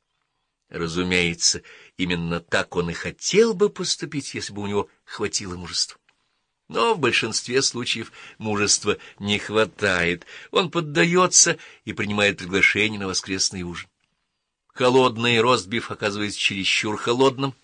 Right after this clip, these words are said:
сделанным из мороженого австралийского мяса, да еще пережаренным. А уж бургундское! И почему только они называют это бургундским? Неужели они никогда не бывали в Бонне и не жили в отель "Де ля Пост"? Конечно,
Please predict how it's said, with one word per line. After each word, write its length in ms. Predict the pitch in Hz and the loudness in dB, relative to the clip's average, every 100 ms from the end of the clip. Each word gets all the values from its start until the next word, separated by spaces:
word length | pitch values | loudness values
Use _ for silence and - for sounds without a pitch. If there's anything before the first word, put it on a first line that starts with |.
| _ _ | _ _
сделанным 640 | 90 85 87 107 104 107 98 - - | -6 -4 4 4 6 2 -2 -8 -6
из 260 | 104 104 95 | -2 0 2
мороженого 580 | 107 110 98 90 95 | 6 6 4 2 2
австралийского 640 | 92 - 95 92 90 - 92 | 2 -2 -2 0 0 -2 -2
мяса, 380 | 90 104 104 95 | 0 0 -2 -6
да 80 | 85 | -8
еще 200 | - 92 | -8 -8
пережаренным. 640 | 92 90 98 104 110 110 _ _ _ | -6 -2 0 0 -2 -12 _ _ _
А 300 | - 120 117 | -2 0 2
уж 320 | - 135 110 98 | 0 0 -2 -2
бургундское! 1120 | 95 101 101 95 98 120 120 - - 117 113 _ _ _ _ _ _ _ _ _ - | -4 -4 -4 -6 -8 -8 -8 -8 -8 -10 -12 _ _ _ _ _ _ _ _ _ -20
И 40 | |
почему 220 | - 90 | -14 -10
только 220 | 82 - | -8 -2
они 120 | 90 90 | -2 -2
называют 420 | 85 90 90 87 | -2 2 0 0
это 140 | 90 | -6
бургундским? 640 | 85 87 85 127 151 - - _ _ _ _ _ _ _ | -6 -6 -6 -6 -8 -10 -16 _ _ _ _ _ _ _
Неужели 320 | 95 92 95 | -8 -4 -2
они 140 | 104 101 | -2 -4
никогда 340 | 95 90 98 | -8 0 2
не 120 | 98 | 2
бывали 300 | 90 95 92 | 0 2 2
в 160 | 87 85 | -2 -2
Бонне 320 | 82 110 101 | 2 2 2
и 40 | |
не 120 | 95 90 | -6 -6
жили 240 | 101 101 - - | -6 -6 -10 -6
в 60 | 98 | -4
отель 360 | - 110 101 | 2 2 2
"Де 200 | 85 92 | 2 2
ля 160 | 90 87 | 4 2
Пост"? 600 | - - - - - - _ _ - - - | -2 -2 0 0 -4 -12 _ _ -18 -12 -2
Конечно, 720 | 107 98 95 92 - 104 | 0 2 2 2 0 0